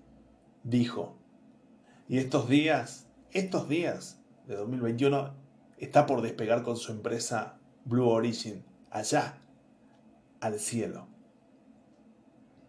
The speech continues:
Conexiones.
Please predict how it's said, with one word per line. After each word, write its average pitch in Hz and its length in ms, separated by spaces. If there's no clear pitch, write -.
Conexiones. 175 960